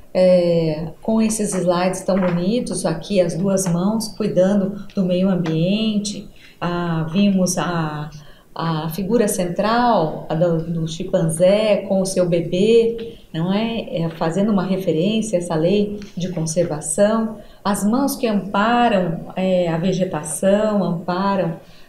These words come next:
é, o crescimento da natureza. E em cima nós vemos também tudo aquilo que, de uma certa forma, faz parte da construção humana. O que o homem criou, o homem inventou,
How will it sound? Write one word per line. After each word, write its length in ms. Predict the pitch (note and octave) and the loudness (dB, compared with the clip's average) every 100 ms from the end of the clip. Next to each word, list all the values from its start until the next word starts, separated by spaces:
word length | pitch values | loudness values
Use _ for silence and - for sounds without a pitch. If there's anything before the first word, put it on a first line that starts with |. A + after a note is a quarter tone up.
| - | -2
é, 60 | |
o 80 | F3 | 0
crescimento 1000 | G#3 G#3 G3+ G3+ F3+ F#3 A3 A3 - D3 E3 | 0 -2 -2 -2 0 2 2 0 -2 -8 -4
da 160 | F3+ | -2
natureza. 840 | G3+ G3 E3+ D#3+ F#3 G#3+ G#3+ G3 G#3 - - - - - - | 0 -2 -2 0 2 2 0 -2 -4 -6 -14 -20 -20 -16 -2
E 280 | D#4+ F#4 | 2 4
em 40 | C#4+ | 2
cima 380 | - D#4 F4 B3+ | 0 0 0 2
nós 220 | B3 C#4 | 0 0
vemos 280 | E4+ E4+ - | -2 -2 -2
também 420 | F#4+ E4+ D4 D4 | 0 0 0 -2
tudo 180 | G4+ G#4 | -2 -2
aquilo 400 | G4+ - F#4 F#4+ | -2 0 4 4
que, 560 | F4 F#4+ G4 - - - | 4 2 2 -4 -14 -4
de 80 | C4 | 0
uma 160 | D#4+ | 2
certa 320 | - G#3 G#3 G3+ | 2 0 0 -2
forma, 440 | - A#3+ E4+ C#4 | 2 2 2 0
faz 240 | - B3+ | -2 -4
parte 400 | - A3 D4+ - | -2 -2 -2 -2
da 80 | B3+ | -2
construção 840 | B3+ - F#4 F4+ F#4 - - F#4 G4+ | -2 -2 -4 0 2 2 2 -2 0
humana. 500 | C#4 G#3 F3 E3+ E3+ - - - | 0 2 2 0 -4 -10 -20 -12
O 100 | A#3 | -6
que 120 | - | 2
o 80 | E4+ | 4
homem 300 | D#4+ D#4+ C#4 | 6 4 2
criou, 560 | A3+ A3 G#3+ C4+ C4 A3 | 0 4 6 8 8 6
o 60 | |
homem 280 | A3 A3+ G#3+ | 4 4 2
inventou, 760 | F3+ F3 E3+ A#3 B3 A#3+ A#3+ | 2 0 2 4 6 6 4